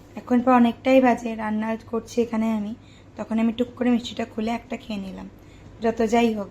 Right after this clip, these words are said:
বাড়ি আসা, বাড়ি থেকে আসা জিনিসের মর্মই আলাদা। এখানে আমার মাছ রান্নাও মোটামুটি শেষ। এবার এটাকে চাপা ঢাকা দিয়ে দেবো, দিয়ে বন্ধ করে দেবো।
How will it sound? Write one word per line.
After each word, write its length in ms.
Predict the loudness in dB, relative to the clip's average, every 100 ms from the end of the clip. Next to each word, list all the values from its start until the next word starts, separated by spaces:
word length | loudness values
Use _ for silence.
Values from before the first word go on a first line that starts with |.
| -8 -6
বাড়ি 260 | -2 -2
আসা, 260 | -2 -6 -8
বাড়ি 240 | -8 -8
থেকে 240 | -8 -8 -8
আসা 240 | -6 -4
জিনিসের 440 | -2 -2 -2 -4 -4 -12 -20 -20 -6
মর্মই 460 | -2 -2 -2 -4 -6
আলাদা। 320 | -8 -10 -12 -16 -20 -20 -20 -20 -20 -20
এখানে 360 | _ -14 -8
আমার 300 | -6 -4 -4 -6 -12 -20 -20 -20 -20 -20 -20 -20 -10 -4
মাছ 300 | -4 -2 -2
রান্নাও 460 | 0 2 4 2 0 -12 -20 -20 -20 -20 -4
মোটামুটি 520 | 0 4 4 4 2
শেষ। 360 | 0 -2 -6 -8
এবার 180 | -4 0
এটাকে 220 | 0 2
চাপা 300 | 4 4 2
ঢাকা 200 | 0 0
দিয়ে 200 | 0 -2
দেবো, 240 | -2 -6 -10 -12 -14 -12 -14 -14 -6 4
দিয়ে 340 | 6 6 4 -12 -16 -6
বন্ধ 240 | -2 -2
করে 240 | 0 0 0
দেবো। 220 | -4